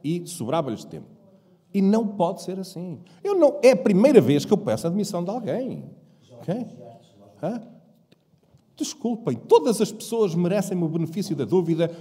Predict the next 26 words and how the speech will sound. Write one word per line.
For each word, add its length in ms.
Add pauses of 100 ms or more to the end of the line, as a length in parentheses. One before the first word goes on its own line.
e 80
eu 80
estou 580
sempre 540
para 140
os 100
apoiar. 480 (260)
Sempre 540
para 140
os 80
apoiar. 320
Quando 380 (200)
escolhem 480
o 80
outro 280
caminho, 500 (220)
quando 300
procuram 680
o 80
caminho 640 (200)
do 240
confronto, 680
da 220
imposição, 880
meus 160
amigos, 360